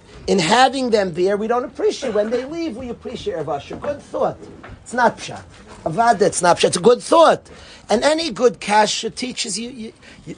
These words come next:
a kasha is a car. A ka-, you drive everywhere when you have a car. You stop at many rest stops when I have cars. You stop everywhere. A car drives you places.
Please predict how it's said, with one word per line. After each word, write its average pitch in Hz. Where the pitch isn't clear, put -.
a -
kasha -
is 175
a 202
car. 175
A 120
ka-, 190
you 185
drive 214
everywhere 214
when 147
you 139
have 135
a 139
car. 165
You 160
stop 190
at -
many 240
rest 147
stops 127
when -
I 123
have 113
cars. 113
You 170
stop 240
everywhere. 247
A 170
car 262
drives 190
you 143
places. 123